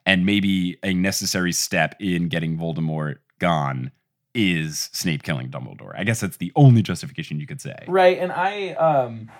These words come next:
Speaker 2: I also think all of their sort of mistakes are a little bit rooted in the fact that Dumbledore trusts Snape, right? Because
Speaker 1: Mm-hmm.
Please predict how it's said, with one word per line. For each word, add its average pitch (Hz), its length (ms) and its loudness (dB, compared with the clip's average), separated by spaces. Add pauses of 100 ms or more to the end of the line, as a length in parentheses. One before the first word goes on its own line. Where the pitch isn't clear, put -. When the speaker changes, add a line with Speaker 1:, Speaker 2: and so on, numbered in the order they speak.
(100)
Speaker 2:
I 151 120 0
also 208 180 0
think 175 220 -6
all 123 220 0
of 127 180 2
their 117 580 -4 (200)
sort 120 360 -6
of 104 440 -6 (420)
mistakes 117 720 -10
are 113 280 0
a 110 80 -8
little 120 200 -4
bit 117 140 -6
rooted 110 480 -4 (140)
in 110 260 -10
the 107 80 -10
fact 110 240 -8
that 110 120 -10
Dumbledore 107 340 -6
trusts 113 240 -6
Snape, 143 300 -6
right? 113 280 -2
Because 107 520 2
Speaker 1:
Mm-hmm. 156 60 0